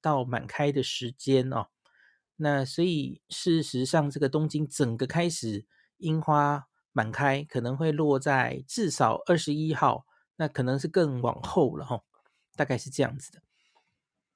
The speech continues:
然后这里也要顺便跟大家讲说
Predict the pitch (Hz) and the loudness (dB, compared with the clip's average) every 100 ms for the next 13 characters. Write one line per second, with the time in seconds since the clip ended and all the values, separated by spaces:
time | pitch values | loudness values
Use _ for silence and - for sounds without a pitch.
0 | _ _ _ _ _ _ _ _ _ _ | _ _ _ _ _ _ _ _ _ _
1 | - 151 214 185 233 180 139 127 127 160 | 0 4 4 6 6 6 6 4 4 6
2 | 165 156 156 - _ _ - 175 165 165 | 6 6 2 -8 _ _ 6 6 6 6
3 | 165 156 147 135 - 151 147 147 147 | 6 6 4 0 2 6 8 8 4